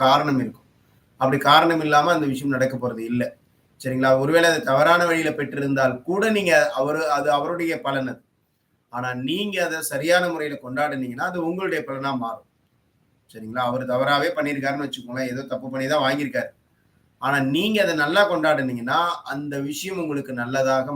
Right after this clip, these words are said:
மாறும், அவருக்கு அது கெட்டதா மாறும். அது அவருடைய பலனா, கர்ம பலன் அது, சரிங்களா? அப்ப அந்த ஒரு புரிதல் நம்ம கிட்ட இருந்துச்சு அப்படின்னா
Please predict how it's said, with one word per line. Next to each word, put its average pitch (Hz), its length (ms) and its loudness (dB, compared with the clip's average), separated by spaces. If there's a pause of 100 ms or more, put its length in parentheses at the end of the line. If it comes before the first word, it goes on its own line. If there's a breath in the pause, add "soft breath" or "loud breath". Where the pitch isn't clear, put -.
மாறும், 117 380 -6 (640)
அவருக்கு 156 520 -4
அது 147 140 0
கெட்டதா 135 420 0 (100)
மாறும். 117 280 -4
அது 120 160 -4
அவருடைய 131 360 -2
பலனா, 127 240 -4 (120)
கர்ம 127 360 -4
பலன் 104 260 -12
அது, - 80 -20 (280)
சரிங்களா? 110 360 -8 (420 soft breath)
அப்ப 120 200 -10
அந்த 147 320 -4
ஒரு 147 200 0 (300)
புரிதல் 175 420 -2
நம்ம 131 200 -4
கிட்ட 131 140 -6 (100)
இருந்துச்சு 131 380 -4
அப்படின்னா 107 340 -8